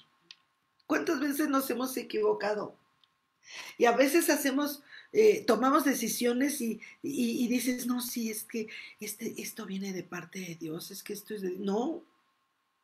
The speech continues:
no des un paso si no estás segura que es el Espíritu Santo. Lo que, lo que sucedió en el Pentecostés, en Hechos capítulo dos, mis amadas,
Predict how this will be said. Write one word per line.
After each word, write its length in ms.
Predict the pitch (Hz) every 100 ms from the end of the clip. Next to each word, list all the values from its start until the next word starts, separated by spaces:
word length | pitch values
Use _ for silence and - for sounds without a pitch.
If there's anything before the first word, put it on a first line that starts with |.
| _ _ _ _ _ _
no 180 | 180 208
des 220 | 247 233
un 140 | 233 226
paso 300 | 180 - 226
si 140 | 190
no 100 | 185
estás 280 | 185 190 185
segura 440 | 185 170 185 160 - _ _ _ _ - 135
que 120 | 165
es 120 | 202
el 100 | 170
Espíritu 520 | 160 - 165 165 -
Santo. 440 | - - 147 - - _ _ _ _ - - -
Lo 260 | 226 226
que, 440 | 240 233 - - - -
lo 200 | 226 226
que 100 | 233
sucedió 640 | - 208 233 214 240 285
en 120 | 339 349
el 160 | -
Pentecostés, 1040 | 214 185 185 - 180 - 180 165 185 - - _ _ _ _
en 200 | 165 165
Hechos 360 | 240 302 269 -
capítulo 560 | 180 180 175 185 160 151
dos, 260 | 147 143
mis 160 | 151 135
amadas, 500 | 135 123 120 107